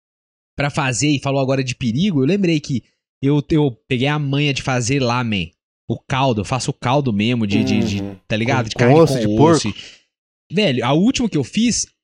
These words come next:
Speaker 1: eu fiz pra galera vir aqui pra casa depois da Marcha da Maconha de B H.
Speaker 3: Que da
Speaker 1: Todo
Speaker 3: hora.
Speaker 1: ano, na, depois da Marcha da Maconha, rola um rango aqui em casa e vem todo mundo, a gente come. Começou esse ano. Então todo ano tem, entendeu? Aí esse ano eu fiz lamen pra gente.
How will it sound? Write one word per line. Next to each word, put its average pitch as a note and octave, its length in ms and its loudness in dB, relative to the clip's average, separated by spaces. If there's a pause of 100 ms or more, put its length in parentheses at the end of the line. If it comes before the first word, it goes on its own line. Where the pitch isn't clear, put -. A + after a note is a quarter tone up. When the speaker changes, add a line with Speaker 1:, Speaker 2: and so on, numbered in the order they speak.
(120)
Speaker 1:
eu D#3 140 0
fiz F#3+ 180 -2
pra F#3 540 -2
galera D#3 360 0
vir F3+ 160 -4
aqui - 120 -8
pra F3+ 120 -2
casa F#3+ 280 -2
depois G3+ 260 0
da G3+ 80 0
Marcha F3+ 220 -4
da F#3 40 -4
Maconha D#3+ 280 -4
de D3 60 -4
B D#3+ 60 0
H. G2 300 -2 (240)
Speaker 3:
Que F3+ 80 -4
da A3 80 2
Speaker 1:
Todo A#3+ 140 4
Speaker 3:
hora. G3 120 2
Speaker 1:
ano, G#3+ 120 0
na, F3+ 100 0
depois D#3 360 -2
da F#3 100 -2
Marcha E3+ 200 -4
da F3 80 -4
Maconha, D#3+ 400 -2
rola D#3+ 220 0
um E3 40 0
rango D3+ 240 0
aqui - 140 -8
em D#3 40 -8
casa C3 340 -4
e C3 40 -2
vem C3 120 -4
todo C#3+ 160 -2
mundo, C3+ 160 -4
a - 40 -4
gente D3+ 140 -10
come. - 280 -12 (340)
Começou F#3+ 320 0
esse F#3+ 180 -2
ano. A2 220 -6 (140)
Então C#3+ 200 -2
todo G3 280 0
ano F#3+ 120 0
tem, G2+ 320 -4 (120)
entendeu? D#3+ 260 -4 (260)
Aí E3 220 0
esse - 200 0
ano G3 160 0
eu G3 80 0
fiz C3+ 180 0
lamen G3 280 2
pra G#3 240 0
gente. E3 340 -4